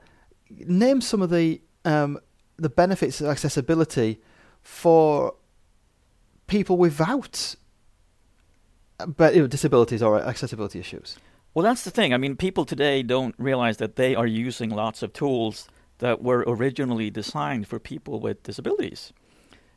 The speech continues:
Speaker 2: Uh,
Speaker 1: Yeah.
Speaker 2: and the earliest one I can think of now, top of mind, 'cause I tweeted about it the other day, was, uh, one of the earliest typewriters was made for a woman who was blind so that she could write letters.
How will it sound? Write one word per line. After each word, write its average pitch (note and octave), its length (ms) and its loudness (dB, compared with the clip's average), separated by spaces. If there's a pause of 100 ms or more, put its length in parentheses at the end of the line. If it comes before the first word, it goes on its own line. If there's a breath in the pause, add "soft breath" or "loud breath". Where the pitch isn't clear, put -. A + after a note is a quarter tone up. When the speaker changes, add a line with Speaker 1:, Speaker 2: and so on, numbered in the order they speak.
Speaker 2:
Uh, A#2 40 -6
Speaker 1:
Yeah. G#2+ 720 -2
Speaker 2:
and A#2+ 340 -2
the C3+ 160 -2
earliest G#3 340 0
one C#3 120 0
I B2 60 0
can B2 140 -6
think B2+ 220 -4
of G#2+ 260 -2
now, B2 280 0
top G#2+ 200 -4
of G#2+ 80 -4
mind, A2+ 200 -4
'cause G#2+ 100 -8
I G2+ 60 -2
tweeted A#2 300 -4
about G#2 220 -2
it G#2 80 -4
the G2 60 -6
other G2 80 -8
day, A2+ 160 -2
was, G#2 240 -6 (600 soft breath)
uh, A#2 80 -2
one B2+ 140 0
of A#2+ 60 -2
the A2+ 80 -2
earliest A#2+ 320 -2
typewriters G2+ 720 -6 (720)
was A#2 200 -6
made A#2+ 600 0 (380)
for A#2+ 240 0
a A#2 40 2
woman A#2+ 320 -2
who A2+ 80 -6
was G#2 160 -6
blind G2 520 -6
so - 100 -12
that G#2+ 140 -4
she - 160 -10
could G#2 160 -10
write G#2 180 -6
letters. G#2+ 500 -6